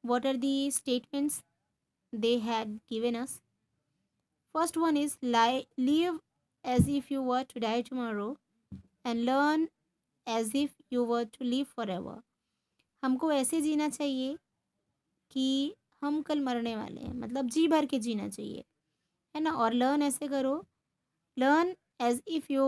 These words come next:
were to live forever"। और हमें ऐसा सीखना चाहिए कि वो हमको ज़िंदगी भर याद रहे, ठीक है? तो ये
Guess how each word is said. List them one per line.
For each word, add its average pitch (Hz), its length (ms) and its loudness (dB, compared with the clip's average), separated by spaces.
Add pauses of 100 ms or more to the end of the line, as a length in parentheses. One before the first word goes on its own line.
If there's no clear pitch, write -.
were 269 220 2
to 285 100 -2
live 254 320 0
forever"। 220 480 -4 (200)
और 226 120 -4
हमें 226 180 -4
ऐसा 233 280 -4
सीखना 247 360 -8
चाहिए 247 260 -8
कि 247 160 -10
वो 240 100 -4
हमको 233 220 -6
ज़िंदगी 220 460 -4
भर 208 140 -6
याद - 240 -12
रहे, 226 220 -14 (720)
ठीक 269 180 -4
है? 285 120 -2
तो 254 140 -10
ये 233 400 0